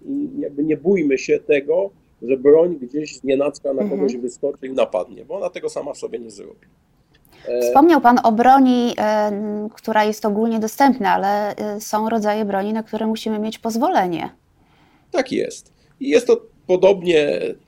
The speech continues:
Speaker 1: też, e, jak w przypadku różnego rodzaju innych pozwoleń. No nie wiem, prawo jazdy też jest pewnego rodzaju pozwoleniem do użytkowania samochodu po drogach publicznych.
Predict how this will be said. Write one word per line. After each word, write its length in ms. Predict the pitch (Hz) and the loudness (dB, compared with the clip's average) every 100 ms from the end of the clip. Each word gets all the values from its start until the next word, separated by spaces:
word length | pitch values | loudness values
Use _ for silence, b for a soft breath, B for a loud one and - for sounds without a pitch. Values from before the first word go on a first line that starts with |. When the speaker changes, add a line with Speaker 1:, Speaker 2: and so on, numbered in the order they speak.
| - | -4
Speaker 1:
też, 380 | 175 165 - - | -2 0 -4 -8
e, 260 | 131 - - | -6 -6 -4
jak 260 | 131 139 | -4 -4
w 60 | - | -8
przypadku 460 | 135 139 139 139 | -6 -4 -4 -6
różnego 320 | 123 123 135 127 | -4 -4 -2 -2
rodzaju 320 | 123 131 117 | 0 0 0
innych 380 | 117 120 117 - | -2 0 -2 -2
pozwoleń. 480 | 117 92 95 101 120 | -8 -4 -2 -2 -2
No 120 | 120 | -2
nie 80 | 110 | -2
wiem, 80 | 92 | -2
prawo 240 | 123 127 | 0 4
jazdy 240 | 135 123 | 4 2
też 160 | 135 175 | -2 -4
jest 120 | 147 | -2
pewnego 360 | 131 117 117 117 | -2 -2 0 2
rodzaju 280 | 110 113 110 | 2 0 -2
pozwoleniem 600 | 135 110 117 107 98 104 | -10 -6 -4 -4 -8 -14
do 80 | |
użytkowania 580 | 104 101 101 113 104 104 | -16 -18 -10 -8 -6 -8
samochodu 460 | 98 - - 113 120 | -10 -12 -14 -16 -16
po 80 | 110 | -12
drogach 340 | 110 - - _ _ _ _ - | -12 -12 -16 _ _ _ _ -8
publicznych. 680 | 123 110 - - 147 226 | -6 -6 -8 -6 -6 -6